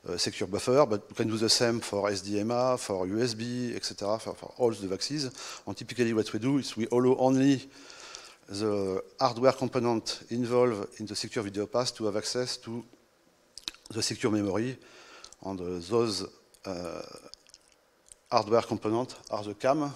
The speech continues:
It's a hardware, uh, crypto acceleration module.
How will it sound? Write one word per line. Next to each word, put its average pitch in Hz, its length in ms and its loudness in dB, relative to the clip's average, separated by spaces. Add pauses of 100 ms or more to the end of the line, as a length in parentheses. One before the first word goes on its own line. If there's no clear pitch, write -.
(160)
It's - 200 -8
a 98 140 -4
hardware, 110 580 4
uh, 92 300 0 (420)
crypto - 360 -4
acceleration 104 840 0
module. 143 420 -2